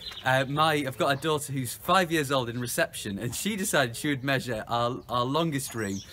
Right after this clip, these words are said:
and she did it in cow cartwheels. Um, so you'll have to imagine what a cow cartwheel might be for a five-year-old, but great to explore, and we're gonna develop that understanding further,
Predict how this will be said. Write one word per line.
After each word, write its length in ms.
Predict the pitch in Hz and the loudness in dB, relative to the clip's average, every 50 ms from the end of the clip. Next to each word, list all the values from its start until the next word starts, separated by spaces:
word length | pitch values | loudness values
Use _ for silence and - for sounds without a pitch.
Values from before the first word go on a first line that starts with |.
| - - - | -18 -10 -4
and 140 | 120 135 139 | -4 -2 -2
she 240 | - - - 185 185 | -2 -4 -4 -4 -2
did 160 | 156 139 107 | -2 -4 -6
it 80 | 104 - | -6 -6
in 220 | 107 107 107 98 - - | -6 -8 -8 -8 -10 -10
cow 480 | - - 135 131 139 139 139 143 143 | -8 0 2 4 4 4 2 0 -2
cartwheels. 920 | 139 - - - 135 123 123 - 87 104 104 95 92 87 87 - - - - - - - - - - - | -4 -6 -6 -2 0 0 0 0 -2 -6 -8 -8 -8 -10 -12 -12 -12 -14 -14 -18 -20 -20 -20 -20 -14 -6
Um, 180 | 104 110 110 110 | -4 -4 -4 -4
so 140 | 107 - 120 | -4 -4 -4
you'll 80 | 120 | -4
have 160 | 127 139 135 | -4 -6 -6
to 80 | - 135 | -4 -4
imagine 340 | 127 127 123 120 - 104 101 | -2 0 -2 -2 -2 -4 -6
what 140 | 110 - 113 | -4 -4 -6
a 40 | |
cow 300 | - - - 123 117 117 | -6 -4 0 0 0 0
cartwheel 520 | 117 - - 120 113 110 92 104 101 95 98 | 0 -4 0 0 0 0 0 -4 -6 -6 -6
might 240 | 101 98 92 95 - | -6 -6 -8 -8 -8
be 100 | 101 98 | -10 -10
for 140 | - 104 | -8 -10
a 40 | 95 | -12
five-year-old, 580 | - - 104 98 95 95 92 92 90 87 95 - - | -6 -4 -4 -4 -4 -4 -8 -10 -10 -12 -14 -10 -10
but 160 | 117 - - - - - 165 - 127 - | -10 -10 -10 -16 -18 -18 -14 -14 -10 -4
great 340 | - 151 156 151 147 139 | 0 2 2 2 2 0
to 100 | - 143 | -2 -4
explore, 500 | 139 - - - - 123 117 107 107 107 - - - - - | -4 -4 -6 -6 -4 -2 -2 0 -2 -4 -6 -10 -18 -16 -4
and 180 | - 123 131 135 | -2 0 0 0
we're 80 | 139 | 0
gonna 200 | 131 156 147 147 | 0 2 0 0
develop 800 | 139 135 - 110 143 127 - 151 147 131 135 156 156 156 147 139 | -2 -2 -6 -8 -8 -4 0 0 0 2 4 4 4 4 2 2
that 140 | 131 139 123 | 2 2 2
understanding 640 | 131 135 120 117 - - - 120 120 117 110 110 104 | 2 0 -2 -4 -4 0 0 0 0 0 -2 -6 -8
further, 520 | - - - 151 147 147 135 135 131 131 | -10 -4 0 2 2 4 4 2 0 -2